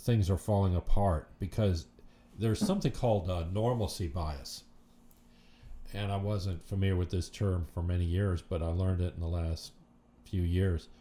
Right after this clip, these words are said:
normalcy bias. And that is this stubborn refusal to basically understand that things are changing, that normal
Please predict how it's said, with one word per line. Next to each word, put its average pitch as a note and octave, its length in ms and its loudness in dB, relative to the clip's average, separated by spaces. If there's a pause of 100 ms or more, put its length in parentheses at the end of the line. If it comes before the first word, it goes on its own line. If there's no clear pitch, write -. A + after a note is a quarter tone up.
(220)
normalcy G2 580 2
bias. D2+ 540 -4 (720)
And F#2 260 0
that A#2+ 340 -2
is F#2+ 460 -2 (120)
this F2+ 400 -4
stubborn B2 680 -6
refusal G2+ 800 -6 (1500)
to - 140 -6
basically A#2+ 800 -2 (320)
understand G#2 640 0
that E2+ 180 -4
things G#2+ 320 -2
are A2 80 0
changing, D#2 720 -4 (1120)
that F2 320 0
normal G2+ 800 2